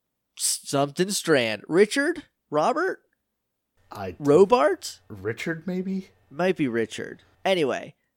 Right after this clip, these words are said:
Speaker 1: Doctor Strand has these, like, tape cases, like, the clamshell tape cases that are black that are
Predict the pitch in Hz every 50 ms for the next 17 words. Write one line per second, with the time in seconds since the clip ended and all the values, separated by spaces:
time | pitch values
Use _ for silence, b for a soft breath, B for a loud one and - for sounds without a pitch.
0 | _ - 196 202 254 247 269 247 - - 214 214 202 196 190 175 175 180 170 160
1 | 143 147 170 170 165 156 131 - 165 170 156 143 135 120 - - _ _ _ -
2 | - - 196 208 247 269 - - - - - - - - 233 247 254 226 - -
3 | 254 254 262 254 220 - - - - 165 - - 175 165 - - 196 196 202 208
4 | 208 196 - - 208 196 190 196 180 - - 180 180 190 - - 208 202 190 -
5 | 185 160 147 170 160 156 147 127 - 147 165 165 160 156 143 - - - 147 139
6 | 143 135 127 -